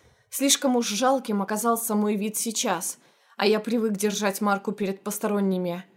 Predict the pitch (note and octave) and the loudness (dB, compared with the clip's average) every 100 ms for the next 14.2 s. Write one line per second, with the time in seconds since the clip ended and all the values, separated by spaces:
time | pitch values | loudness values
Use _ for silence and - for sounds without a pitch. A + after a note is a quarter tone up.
0 | _ _ _ _ _ G#3 A3+ A3+ A#3 A#3+ | _ _ _ _ _ -2 2 4 4 2
1 | B3+ A#3+ A#3 - - A3+ A#3 G#3+ A3 G#3 | 0 -4 -6 -6 -2 0 2 0 0 0
2 | G#3 G3 G3+ G#3 - A3 A3 G#3 G3+ F3+ | 2 2 0 0 -2 0 2 0 0 -2
3 | A#3 - A#3 - - G#3 A3 G3+ G3 - | -2 0 0 -2 -8 -6 -4 -2 -2 -4
4 | - G#3+ - A#3 A#3 - G#3+ G#3 A3 G#3 | -8 -6 -2 -2 -2 -4 -4 -4 -2 0
5 | G3+ A3 A3 A#3 G3 F#3+ A3 F#3+ - _ | 2 2 2 2 2 0 -2 -4 -12 _
6 | _ _ _ _ _ G3+ A3+ E3+ G#3+ A3 | _ _ _ _ _ 0 0 2 2 2
7 | F3+ G3 G#3 G#3+ F#3 F#3 G3 G3 G3 G3 | 0 -2 -4 -6 -4 -4 -2 2 2 0
8 | - G3+ F#3+ G#3+ G#3+ G3 G3 G3+ F#3+ F#3+ | -4 -4 -2 -2 -4 -8 -6 0 2 0
9 | - G3 G#3+ - A#3 A#3 - - B3 A#3+ | -4 -2 -2 0 2 2 0 -4 2 4
10 | A3 F#3+ B3 G#3+ G#3+ - A#3 G#3+ A#3+ A3+ | 4 2 0 0 -2 -2 -2 -2 -2 -2
11 | A3 G#3 A#3 G#3 E3+ - _ _ _ _ | 0 -2 0 0 -2 -8 _ _ _ _
12 | _ _ - G3 B3 D#4 C#4+ A#3+ G#3+ A#3 | _ _ -4 2 2 2 -2 -2 0 0
13 | A3 - G#3 G3 G3 - G#3+ - G3 E3+ | 0 -2 -2 -2 -2 -2 -4 0 0 0
14 | E3+ E3+ | -2 -4